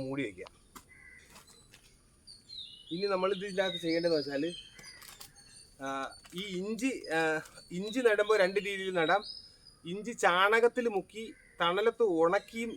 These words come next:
ഇഞ്ചി നടാറുണ്ട്. ആ, വയലിലൊക്കെ നടുമ്പോൾ സാധാരണ അങ്ങനെ നടുന്നത്. അപ്പോൾ അതിനുള്ളൊരു, ആ, കുറച്ച് ദിവസം നമുക്ക് വേണം ഇഞ്ചി, ആ, ഉണങ്ങി വരാൻ. വെയിലത്ത് വെച്ച് ഉണക്കാൻ പാടില്ല. തണ-, തണലത്ത് വെച്ച് ഉണക്കുമ്പോൾ എങ്ങനെയായാലും ഒരു പത്ത് പത്ത് ദിവസത്തിൽ കൂടുതൽ അത്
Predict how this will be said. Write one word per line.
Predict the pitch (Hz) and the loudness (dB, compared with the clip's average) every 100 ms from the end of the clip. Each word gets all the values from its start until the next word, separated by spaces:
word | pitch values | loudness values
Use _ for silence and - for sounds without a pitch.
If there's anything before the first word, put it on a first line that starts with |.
| 165 | -4
ഇഞ്ചി | 170 | -2
നടാറുണ്ട്. | 165 147 151 156 135 160 466 _ - - _ - | 0 4 4 4 2 -4 -6 _ -20 -20 _ -6
ആ, | 165 160 | -4 2
വയലിലൊക്കെ | 180 202 220 196 202 | 4 4 4 2 2
നടുമ്പോൾ | 175 180 | 0 0
സാധാരണ | 196 175 170 175 | 0 2 2 2
അങ്ങനെ | 156 156 147 | 2 2 2
നടുന്നത്. | 123 131 156 | -2 -6 -4
അപ്പോൾ | 170 170 | 2 2
അതിനുള്ളൊരു, | 196 208 214 220 196 190 | 2 2 4 4 4 2
ആ, | 185 | 2
കുറച്ച് | 190 185 208 | 0 -2 0
ദിവസം | 185 202 220 | 0 0 0
നമുക്ക് | 190 180 | 0 2
വേണം | 151 147 156 | 2 2 0
ഇഞ്ചി, | 175 170 208 - - - - | -2 -6 -12 -14 -20 -20 -4
ആ, | 151 156 156 | 0 4 4
ഉണങ്ങി | 170 196 214 214 | 4 4 4 6
വരാൻ. | 165 147 143 | 6 4 2
വെയിലത്ത് | 160 185 196 | 0 0 0
വെച്ച് | 190 | 2
ഉണക്കാൻ | 185 170 185 165 | 2 2 2 2
പാടില്ല. | 160 180 | 2 0
തണ-, | 170 165 160 - | 0 -2 -4 -2
തണലത്ത് | 160 170 190 208 | 0 2 -2 -2
വെച്ച് | 196 190 | -2 0
ഉണക്കുമ്പോൾ | 170 175 175 175 | 0 0 0 2
എങ്ങനെയായാലും | 160 170 170 165 170 | 2 4 4 4 4
ഒരു | 175 170 | 2 2
പത്ത് | 156 - | -2 -2
പത്ത് | 165 151 156 175 | 0 2 0 0
ദിവസത്തിൽ | 165 - 160 | -2 -2 -2
കൂടുതൽ | 156 156 | -2 0
അത് | 156 | 2